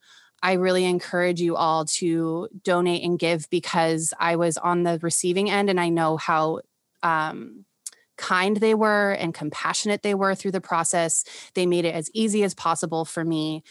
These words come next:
knowing that everybody that they are working with is going through the worst moment of their life. Um,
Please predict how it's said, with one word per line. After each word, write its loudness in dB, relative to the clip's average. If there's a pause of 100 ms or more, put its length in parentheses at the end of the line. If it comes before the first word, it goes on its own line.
(180)
knowing 2
that 0
everybody 4
that 0
they 2
are 2
working 0
with 0
is -2
going 0
through -4
the 0
worst -2
moment -2
of -2
their 0
life. -2 (420)
Um, 0